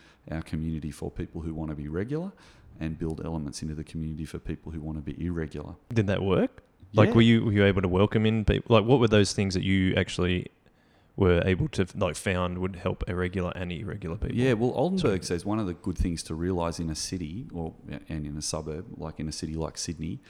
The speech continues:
Speaker 1: is that, um, once upon a time, oh, well, now people in cities live differently to the way we used to live before there was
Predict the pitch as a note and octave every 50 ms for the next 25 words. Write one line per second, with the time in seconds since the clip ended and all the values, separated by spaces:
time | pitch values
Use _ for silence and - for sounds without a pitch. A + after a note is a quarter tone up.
0 | - - - - - _ - F2 F2+ E2+ - - F2 - - - - - _ _
1 | _ _ _ _ _ _ - F2+ F2 E2+ E2 E2 D#2+ - - - A2+ C#3 D3 -
2 | - - G#2 F2+ E2 - - - E2+ E2+ E2+ E2+ E2+ D2+ - _ - F#2 F2 E2+
3 | F#2 F#2+ G2 A#2 B2 F#2+ F2 E2+ - A2+ - - F#2 E2 D#2+ - - E2 E2 D#2+
4 | D2 D2+ E2+ F2 E2 D2+ - F2+ F2 - - - D#2 D#2 D2 - - E2 D#2+ D#2+
5 | D#2+ D#2+ D#2 D#2 D#2+ E2 D2+ - - D#2+ D#2+ D#2+ D2 - - D2+ - - F2 F2
6 | F2+ E2+ D#2+ D#2 D2+ D2+ D#2 D2 - - - - -